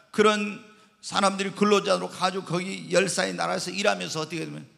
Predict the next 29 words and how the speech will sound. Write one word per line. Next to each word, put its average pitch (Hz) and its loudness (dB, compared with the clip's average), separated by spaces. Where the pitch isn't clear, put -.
거기서 226 -2
살고 269 -2
싶어 220 0
하는 220 0
사람 202 -4
한 202 -6
사람도 180 -8
없어요. - -12
어떻게 156 -4
되면 139 -8
빨리 180 -4
고국으로 160 -6
가고 143 -12
싶어. - -18
빨리 302 2
고국으로 269 0
내 262 8
사랑하는 269 2
부모, 269 0
형제, 269 0
처자식 254 4
있는 247 -2
고국으로 254 -4
가고 233 -4
싶어. - -12
그들이 285 4
늘 294 6
그날을 285 6
그리워하면서, 269 4